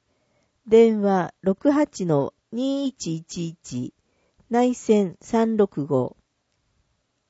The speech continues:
写真、ウォッチングマップ、説明。再発見、秋尾マップ。秋尾ウォッチング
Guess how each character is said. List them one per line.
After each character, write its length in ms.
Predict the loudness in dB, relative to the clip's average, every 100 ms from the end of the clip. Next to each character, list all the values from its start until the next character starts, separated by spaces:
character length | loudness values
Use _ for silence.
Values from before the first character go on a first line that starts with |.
| _ _ _ _
写 280 | 0 0
真、 400 | 2 -2 -4 -4 -10 _ _
ウ 60 | 4
ォ 180 | 6 6
ッ 40 |
チ 180 | 0 -4
ン 80 | -2
グ 140 | -2
マ 140 | 0 -2
ッ 60 | -4 -4
プ、 280 | -2 -2 -10 _ _
説 440 | -4 0 0 -2 0
明。 400 | 2 0 -2 -8 _ _ _ _ _
再 320 | -2 2 4
発 220 | 2 0 -2 0
見、 280 | 2 2 -4
秋 340 | -6 -4 6 8
尾 120 | 8
マ 140 | 4
ッ 60 | 0 _
プ。 240 | -2 -2 -6 _ _ _ _ _ _ _ _ _ _
秋 320 | -6 -2 2
尾 200 | 4 4
ウ 40 |
ォ 40 | 2
ッ 40 | 0
チ 200 | -6 -6
ン 80 | -4
グ 240 | -4 -6